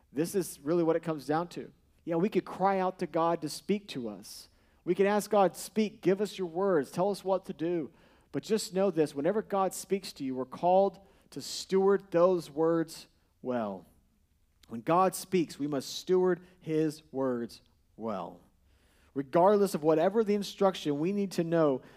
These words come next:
that when God speaks, we must steward those words. Don't mismanage his words. Instead, manage them well and do with it, do it with humility, with faith, and obedience.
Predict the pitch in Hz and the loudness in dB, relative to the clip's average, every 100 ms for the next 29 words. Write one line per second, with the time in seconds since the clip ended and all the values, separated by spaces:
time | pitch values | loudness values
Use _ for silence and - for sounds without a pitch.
0 | - 143 139 131 160 202 214 - - 165 | -2 0 0 0 2 2 0 -4 0 0
1 | 135 - 131 165 160 143 - - - 196 | 0 -10 -6 -4 0 0 -2 -8 0 2
2 | 202 202 196 - _ - 160 160 151 139 | 4 4 0 -14 _ 2 4 4 2 0
3 | 123 107 - - 151 147 131 123 - 135 | 0 -2 -8 -2 -2 0 -4 -4 -10 -6
4 | 160 214 220 214 208 202 196 196 196 - | -2 0 0 2 0 2 2 2 0 -8
5 | - _ 147 147 - 139 127 131 151 190 | -20 _ -6 -4 0 0 -2 -4 -2 0
6 | 196 202 165 156 165 160 147 131 127 - | 0 -2 -2 0 2 2 0 0 0 -2
7 | 123 123 - 220 202 - 127 123 - _ | -8 -8 -2 2 2 2 -4 -4 -12 _
8 | 139 175 170 139 - 120 123 175 208 214 | 2 4 4 2 -2 -8 -2 2 2 2
9 | 220 214 - _ 131 123 - - 185 202 | 0 -4 -8 _ -8 -8 -8 0 2 2
10 | 208 - _ _ 156 147 147 180 160 120 | 0 -8 _ _ -2 -2 2 2 2 -2
11 | - - | -8 -16